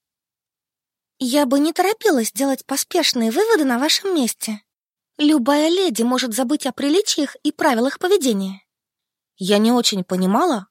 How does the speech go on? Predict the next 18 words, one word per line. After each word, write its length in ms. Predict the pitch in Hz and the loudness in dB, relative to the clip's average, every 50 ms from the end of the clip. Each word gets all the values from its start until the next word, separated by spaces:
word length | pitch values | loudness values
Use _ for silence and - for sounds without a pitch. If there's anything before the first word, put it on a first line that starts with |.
| _ | _
о 140 | - 196 185 | -10 -10 -10
ком 340 | - _ - 214 269 302 285 | -8 _ -2 0 0 0 0
так 200 | - 226 226 - | -2 -4 -2 -2
негативно 580 | 226 202 202 190 180 - - 233 277 349 359 294 | -2 -2 0 0 -2 -2 -2 -2 -2 -2 0 0
высказался 520 | 214 240 - - 269 254 277 285 - - | 0 -2 -2 -4 -4 -4 -4 -4 -6 -8
Финксел-младший. 920 | - - 247 240 226 - - 277 277 262 208 165 - - - - 175 165 - _ _ _ _ _ _ _ _ _ _ _ | -8 -6 -6 -6 -6 -4 -4 -4 -4 -4 -4 -4 -4 -4 -4 -4 -6 -10 -14 _ _ _ _ _ _ _ _ _ _ _
Но 200 | - 233 233 226 | -2 0 2 2
вдаваться 440 | 208 214 202 214 220 247 247 - - | 2 2 0 0 2 0 0 -2 -4
в 100 | 202 - | -6 -6
подробности 640 | - - 208 196 233 277 285 214 214 202 - - 214 | -6 -6 -2 0 0 0 2 0 -2 -4 -4 -6 -6
чужой 320 | - - 208 208 247 240 | -6 -4 0 0 2 2
личной 320 | 214 208 196 - 220 202 185 | 2 0 -2 -2 -2 0 0
жизни 420 | 208 302 381 359 311 233 185 - _ _ _ | 2 2 2 2 0 -2 -2 -4 _ _ _
не 140 | - 233 226 | 0 0 0
было 200 | 214 190 220 220 | 2 2 0 -2
совершенно 640 | 208 - - - 190 190 185 - - - 185 202 254 | -2 -2 -4 -4 -4 -2 0 0 0 0 0 0 0
никакого 480 | 311 359 370 - 330 - - 214 214 240 | -2 -2 -2 -2 -2 -2 -2 -2 -2 -2
желания. 580 | 214 233 233 202 170 156 156 147 143 139 - | -2 -2 -2 -2 -2 -4 -6 -8 -10 -14 -18